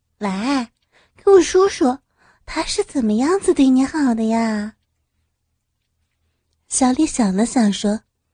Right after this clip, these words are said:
：“嗯，怎么说呢？应该说，姐夫是让我知道什么是幸福的人，而他是那种能够让我幸福的人。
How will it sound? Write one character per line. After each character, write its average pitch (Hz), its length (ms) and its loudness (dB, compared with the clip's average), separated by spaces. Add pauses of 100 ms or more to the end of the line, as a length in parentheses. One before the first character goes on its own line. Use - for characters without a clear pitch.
(960)
：“嗯， 302 680 0 (280)
怎 - 200 -4
么 110 140 -8
说 359 460 -2
呢？ 220 320 -2 (720)
应 208 160 -4
该 233 280 -4
说， 247 720 -6 (260)
姐 156 300 -4
夫 - 220 -2
是 311 260 0
让 285 180 4
我 226 200 0
知 285 320 -2
道 240 500 -2
什 - 260 -6
么 254 160 0
是 359 200 2
幸 - 180 -4 (140)
福 175 180 -2
的 139 140 -4
人， 110 260 -6 (1200)
而 196 220 -6
他 294 340 -4
是 233 220 -6
那 214 260 -4
种 202 540 -6
能 208 260 -4
够 320 180 4
让 285 280 4
我 233 120 4
幸 233 320 2
福 214 200 -2
的 202 100 0
人。 196 420 0